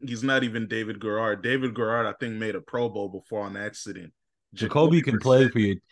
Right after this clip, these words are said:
Speaker 2: He can play for a team. He just won't win, or he won't win you a game.
Speaker 1: And
Speaker 2: But he
Speaker 1: Sam
Speaker 2: ain't
Speaker 1: Howell can play for a team. He just not gonna do nothing hot.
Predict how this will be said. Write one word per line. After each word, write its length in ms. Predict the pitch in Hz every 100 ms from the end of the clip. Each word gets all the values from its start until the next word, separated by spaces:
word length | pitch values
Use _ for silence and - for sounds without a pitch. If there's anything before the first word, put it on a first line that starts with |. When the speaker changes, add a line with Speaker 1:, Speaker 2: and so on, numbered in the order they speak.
| _ -
Speaker 2:
He 100 | 165
can 160 | 180 120
play 240 | 131 143
for 200 | - 110
a 40 | 90
team. 260 | 117 117 107
He 60 |
just 240 | 113 - 104
won't 220 | 107 90
win, 300 | 90 107 101
or 340 | 101 104 107 -
he 100 | 113
won't 260 | 127 117 92
win 200 | 107 95
you 140 | 85
a 40 |
game. 300 | 80 82 80
Speaker 1:
And 20 | 139
Speaker 2:
But 40 | 156
he 60 |
Speaker 1:
Sam 200 | - 190
Speaker 2:
ain't 60 | 196
Speaker 1:
Howell 220 | 214 254
can 260 | - 151 143
play 220 | 160 151
for 240 | 151 139 131
a 60 |
team. 300 | - 156 135
He 140 | 147 202
just 280 | 160 135 147
not 160 | 127
gonna 200 | 131 120
do 120 | 117 120
nothing 400 | 117 113 110 101
hot. 260 | 107 90